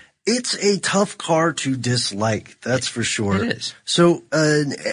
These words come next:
Speaker 1: what is it for the uninitiated? It is a supercar,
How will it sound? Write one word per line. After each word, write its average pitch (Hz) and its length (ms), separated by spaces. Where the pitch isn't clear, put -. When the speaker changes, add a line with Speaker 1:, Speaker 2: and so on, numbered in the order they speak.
Speaker 1:
what 185 280
is 120 180
it - 220
for 139 320
the 127 240
uninitiated? 123 920
It 123 180
is 127 360
a 127 100
supercar, 120 760